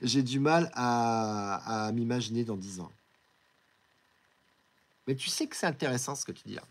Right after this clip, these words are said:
Ouais, c'est intéressant ce que tu dis là. T'es pas tout seul.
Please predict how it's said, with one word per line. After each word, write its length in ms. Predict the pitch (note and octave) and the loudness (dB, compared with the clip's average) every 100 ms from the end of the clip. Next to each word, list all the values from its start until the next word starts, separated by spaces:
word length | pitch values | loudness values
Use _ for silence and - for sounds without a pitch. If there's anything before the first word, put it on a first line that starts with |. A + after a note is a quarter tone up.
| _ - - - - - - - - - _ _ _ _ _ _ - - | _ -20 -16 -14 -12 -14 -16 -20 -20 -20 _ _ _ _ _ _ -4 10
Ouais, 160 | C#3+ C3+ | 12 12
c'est 100 | A#2+ | 6
intéressant 460 | A2 G#2+ G#2 A2 | 2 0 0 -2
ce 80 | - | -4
que 60 | G#2+ | -6
tu 160 | - | -4
dis 80 | G2+ | -4
là. 200 | G2+ F#2 - _ _ _ _ - - - _ _ - | -4 -4 -10 _ _ _ _ -20 -20 -20 _ _ 0
T'es 120 | - - | 6 8
pas 120 | F3+ | 8
tout 120 | F3 | 4
seul. 340 | - A#2+ G#2 | 2 2 0